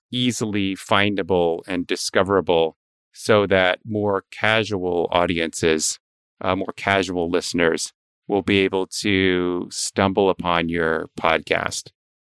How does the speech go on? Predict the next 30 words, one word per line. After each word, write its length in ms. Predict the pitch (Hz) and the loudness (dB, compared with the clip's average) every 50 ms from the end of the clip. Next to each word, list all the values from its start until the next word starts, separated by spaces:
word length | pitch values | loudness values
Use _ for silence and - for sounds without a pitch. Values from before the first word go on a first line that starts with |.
| _ - | _ -6
right? 160 | - 104 92 - | -6 -6 -6 -6
So 540 | - - - 113 101 95 95 92 90 92 - - | -8 -2 0 2 4 4 4 2 0 -2 -4 -6
one 240 | 98 98 101 98 101 | -4 -2 0 2 2
of 200 | 98 87 - - | 0 0 -2 0
the, 260 | 101 98 95 92 90 | 0 2 2 4 4
um, 320 | 87 85 85 85 85 80 - _ _ _ _ _ _ _ _ _ - | 4 2 2 0 -2 -6 -10 _ _ _ _ _ _ _ _ _ -14
I 80 | 123 107 | -10 -4
believe, 340 | - 110 101 95 85 - | 0 0 2 2 0 2
uh, 320 | 95 90 87 85 85 85 - | 2 2 4 2 2 0 -2
there's 220 | - 95 90 82 85 | -4 -4 -4 -2 0
a 140 | 87 85 | 0 -2
blog 420 | 76 - _ - 101 95 95 95 - | -2 -4 _ 0 2 4 4 2 0
post 340 | - - 104 98 87 - - | -2 -2 0 0 0 -2 -4
from, 360 | - - 92 85 85 85 85 | -2 0 2 2 2 2 0
uh, 240 | 85 82 82 85 80 | 0 0 0 -2 -2
Jacobs 420 | - 98 92 87 - 82 - - | 0 0 0 0 -2 -6 -6 -4
Media 380 | 95 98 95 90 90 87 82 78 | -2 0 2 2 2 2 2 2
that 180 | 85 80 - - _ _ - | 2 0 0 -2 _ _ -4
looks 280 | - 107 98 - - | -2 -2 -2 -2 -2
at 80 | - - | -6 -4
how 200 | - - 95 95 | -2 -2 -2 -2
people 300 | - - - - - 90 | -2 -4 -2 0 0 0
find 560 | - - - 98 98 95 92 90 90 87 - | 2 2 2 2 2 2 0 0 -2 -4 -4
podcasts. 600 | - - 73 80 - - - - - - - - - _ _ _ _ _ _ _ - | -2 0 0 0 0 0 0 0 0 -2 -6 -14 -18 _ _ _ _ _ _ _ -4
And 360 | - 101 101 98 95 95 90 | -2 -2 -2 -2 -4 -4 0
word 220 | 117 147 170 180 | 2 2 4 4
of 80 | 131 87 | 2 0
mouth 420 | 92 107 117 120 101 90 - - - | 0 2 2 2 2 0 -4 -8 -14
is 240 | - 107 98 90 - | -12 -10 -10 -10 -10
still 800 | - - - - - - - 131 143 127 98 90 87 85 82 | -12 -12 -12 -12 -8 -2 0 4 4 4 4 4 2 0 -2